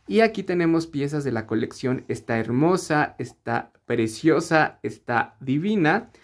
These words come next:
Luego en otros videos se las muestro las que tengo.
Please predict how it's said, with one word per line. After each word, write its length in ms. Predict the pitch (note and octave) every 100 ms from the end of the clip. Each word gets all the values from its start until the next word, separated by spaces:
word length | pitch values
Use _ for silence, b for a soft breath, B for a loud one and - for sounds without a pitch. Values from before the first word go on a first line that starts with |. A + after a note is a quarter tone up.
| b b
Luego 420 | C#3+ D#3+ F#3 G3+ -
en 100 | C#3+
otros 240 | C#3 D#3+
videos 400 | C#3+ C3+ C#3+ - -
se 180 | -
las 180 | C3 B2
muestro 320 | C3 C#3+ C#3
las 180 | D#3+ B2
que 120 | -
tengo. 480 | - C#3 D3 D3+ F3+